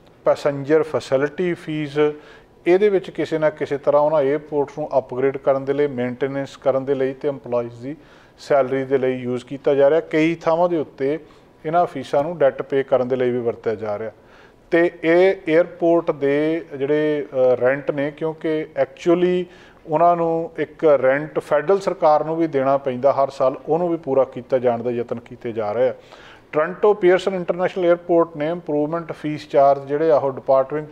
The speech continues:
ਡਿਪਾਰਟਿੰਗ ਪੈਸੇਂਜਰਸ ਦੇ ਲਈ ਜਨਵਰੀ ਇੱਕ ਤੋਂ ਤੀਹ ਡਾਲਰ ਤੋਂ ਵਧਾ ਕੇ ਪੈਂਤੀ ਡਾਲਰ ਕਰ ਦਿੱਤੇ ਆ। ਜਿਹੜੇ ਟਰੈਵਲਰ ਕੁਨੈਕਟ ਕਰ ਰਹੇ ਆ ਪੀਅਰਸਨ ਦੇ through, ਉਹ ਵੀ ਦੇਖ ਸਕਦੇ ਆ ਕਿ ਛੇ ਤੋਂ ਸੱਤ ਡਾਲਰ,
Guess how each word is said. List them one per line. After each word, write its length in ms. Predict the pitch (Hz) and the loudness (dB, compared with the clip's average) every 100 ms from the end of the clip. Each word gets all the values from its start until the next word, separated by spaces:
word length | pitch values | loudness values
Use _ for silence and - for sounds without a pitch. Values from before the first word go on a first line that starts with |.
| - | -14
ਡਿਪਾਰਟਿੰਗ 640 | 120 123 135 135 135 156 156 - - - _ | -10 -2 2 2 2 -2 -4 -16 -20 -20 _
ਪੈਸੇਂਜਰਸ 440 | 147 - 143 135 147 | -4 -2 0 0 0
ਦੇ 120 | 147 | 2
ਲਈ 140 | 143 | 0
ਜਨਵਰੀ 440 | 147 139 139 147 139 | 2 0 0 -2 -2
ਇੱਕ 180 | - | -4
ਤੋਂ 180 | 139 147 | -4 -4
ਤੀਹ 320 | 147 165 170 | -4 -6 -2
ਡਾਲਰ 240 | 165 139 139 | 0 0 0
ਤੋਂ 120 | 147 | -4
ਵਧਾ 240 | 143 147 | 0 0
ਕੇ 140 | 120 160 | 0 -2
ਪੈਂਤੀ 280 | 151 135 131 | -2 -2 0
ਡਾਲਰ 240 | 127 120 | 0 0
ਕਰ 200 | 120 110 | -6 -8
ਦਿੱਤੇ 320 | 107 - 110 | -8 -16 -14
ਆ। 60 | 101 _ _ _ _ _ _ - | -14 _ _ _ _ _ _ -20
ਜਿਹੜੇ 400 | 113 135 170 202 | -4 2 4 4
ਟਰੈਵਲਰ 920 | 196 151 147 147 160 180 180 185 185 185 - - - | 2 2 4 4 4 2 4 4 2 -2 -20 -20 -14
ਕੁਨੈਕਟ 360 | - 151 151 - | -4 -2 -2 -4
ਕਰ 200 | - 156 | 0 2
ਰਹੇ 160 | 160 170 | 4 4
ਆ 60 | |
ਪੀਅਰਸਨ 720 | 170 170 180 190 - 165 156 156 | 2 2 4 4 0 -4 -4 0
ਦੇ 340 | 156 156 156 - - _ _ - | 4 4 2 -2 -20 _ _ 0
through, 400 | 147 165 165 185 185 | 2 4 4 2 -2
ਉਹ 240 | 165 180 | 0 2
ਵੀ 80 | 185 | 2
ਦੇਖ 240 | 185 170 165 | 0 0 0
ਸਕਦੇ 420 | 165 135 147 151 | -2 -2 2 2
ਆ 60 | |
ਕਿ 140 | 156 - | 2 -2
ਛੇ 220 | - 151 | -2 -2
ਤੋਂ 120 | 151 | -2
ਸੱਤ 240 | - 151 143 | -2 -2 2
ਡਾਲਰ, 420 | 135 131 135 | 2 2 0